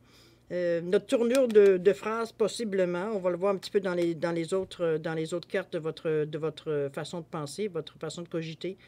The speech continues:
votre façon de voir comment vous voyez la vie, comment vous l'appliquez dans, dans l'action et dans votre ressenti, quelle, quelle place votre ressenti prend aussi également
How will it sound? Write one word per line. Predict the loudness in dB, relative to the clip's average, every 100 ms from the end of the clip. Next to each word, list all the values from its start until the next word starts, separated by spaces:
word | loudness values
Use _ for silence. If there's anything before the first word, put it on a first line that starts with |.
| -20 -20 -20 -10
votre | -6
façon | -4 -2 0
de | 2
voir | 2 2 0
comment | -2 -2
vous | -2
voyez | 0 0 2
la | 2 2
vie, | 0
comment | -4 -2 -2
vous | 2
l'appliquez | 0 0 -10 -8 -6
dans, | -6 -6 -4
dans | -4
l'action | -4 -4 -4 -6
et | -4
dans | -4
votre | -4 -6
ressenti, | -8 -8 -8 -10
quelle, | -4 -2 -2
quelle | 0 0
place | 0 -6 -6
votre | -6 -6
ressenti | -6 -8 -10 -14
prend | -10 -8
aussi | -8 -10 -12
également | -8 -6 -6 -10